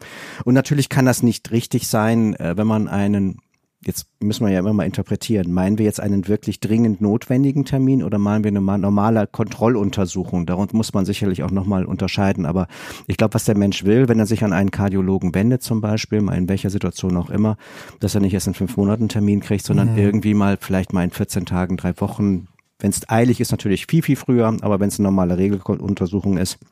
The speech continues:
Speaker 1: so dass man irgendwie so in drei Wochen da ist. Ich glaube, das wünscht
Speaker 2: Mhm.
Speaker 1: sich der Mensch.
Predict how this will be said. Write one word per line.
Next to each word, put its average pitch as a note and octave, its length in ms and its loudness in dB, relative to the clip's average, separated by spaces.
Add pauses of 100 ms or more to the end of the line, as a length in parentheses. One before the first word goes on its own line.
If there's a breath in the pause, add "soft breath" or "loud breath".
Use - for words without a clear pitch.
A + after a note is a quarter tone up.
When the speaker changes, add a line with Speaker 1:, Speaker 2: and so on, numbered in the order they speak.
(600)
Speaker 1:
so G#3+ 60 0
dass - 160 -6
man F#2 100 0
irgendwie F#2+ 200 0
so F#2 100 0
in F2+ 80 0
drei F2 240 -2
Wochen F#2 200 -4
da F2 160 -2
ist. F2 100 -4
Ich F#2 80 -8
glaube, G2+ 200 0
das - 260 -2
wünscht A2 300 2
Speaker 2:
Mhm. G2+ 60 -8
Speaker 1:
sich C#3+ 240 -4
der C#3 120 -2
Mensch. C#3+ 400 0